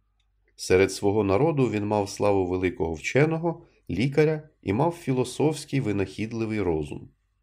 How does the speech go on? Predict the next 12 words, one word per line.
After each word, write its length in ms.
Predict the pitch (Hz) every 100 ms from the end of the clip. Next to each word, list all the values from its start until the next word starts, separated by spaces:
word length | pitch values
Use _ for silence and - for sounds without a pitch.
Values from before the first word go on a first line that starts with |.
| _ _ _ -
І 140 | - 143
ось 320 | 175 185 -
у 100 | 104
нього 280 | 113 175 147
з'явилась 560 | 101 101 123 170 147 139
спокуслива 720 | - 117 143 143 139 110 98
думка 420 | 92 170 170 135
вилікувати 720 | 110 147 151 139 135 120 120
Нуньєса 580 | 95 131 151 143 139 127 - - - -
від 200 | 107 101
його 220 | 107 123
дивацтв. 600 | 117 104 82 - - -